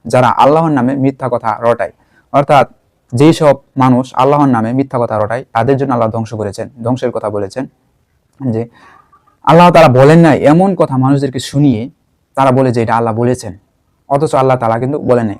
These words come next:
এর ব্যাপারে কোরআন থেকে কোনো স্পষ্ট প্রমাণ উপস্থাপন করতে পারে না। তো এরকম যারা করে আল্লাহ তাআলার বিরুদ্ধে চালিয়ে দেয় যে আল্লাহ তাআলা এটা বলেছেন, ওটা বলেছেন, অথচ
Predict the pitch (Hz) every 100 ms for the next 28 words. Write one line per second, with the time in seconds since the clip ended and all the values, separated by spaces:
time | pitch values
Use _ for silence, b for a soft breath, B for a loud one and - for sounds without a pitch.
0 | - 143 135 131 117 120 - _ _ _
1 | - 165 156 135 123 117 113 127 - 123
2 | - 123 131 131 127 139 139 123 113 113
3 | 107 98 69 _ _ _ _ _ - 123
4 | 151 180 196 147 131 117 107 117 147 _
5 | _ 123 139 143 123 120 117 127 151 147
6 | 135 127 127 107 92 92 _ - 120 127
7 | 127 117 113 117 117 117 120 117 127 123
8 | 117 113 110 120 120 127